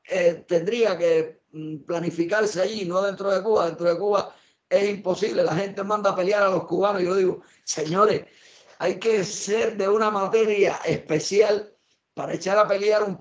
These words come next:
pueblo que no tiene armas, pero aparte no tiene armas, no tiene comida, no tiene reserva, u-, eh, porque la gente cree que Fidel no comía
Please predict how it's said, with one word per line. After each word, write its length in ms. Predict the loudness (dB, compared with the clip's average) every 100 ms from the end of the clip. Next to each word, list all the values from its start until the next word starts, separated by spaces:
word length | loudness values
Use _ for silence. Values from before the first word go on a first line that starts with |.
| -14 _ _
pueblo 440 | 0 4 6 6 2
que 100 | -2
no 140 | -2
tiene 360 | 2 2 0 -2
armas, 680 | -4 -4 _ -6 -6 -6 -14
pero 160 | -10
aparte 320 | -6 -6 -4 -4
no 100 | -2
tiene 180 | -2
armas, 200 | 0 -2
no 100 | -2
tiene 200 | -2 -2
comida, 340 | -2 -2 -2 -2
no 120 | -2
tiene 180 | -4 -2
reserva, 560 | -2 0 -2 -2 -10 _ _ _
u-, 220 | -2 -2 2
eh, 240 | 2 2
porque 240 | 0 0 0
la 80 | 0
gente 320 | -2 0 -2
cree 320 | 0 -2 -2
que 120 | -6
Fidel 520 | -2 0 2 2 0 0
no 180 | 0
comía 540 | 2 0 -2 -6 -8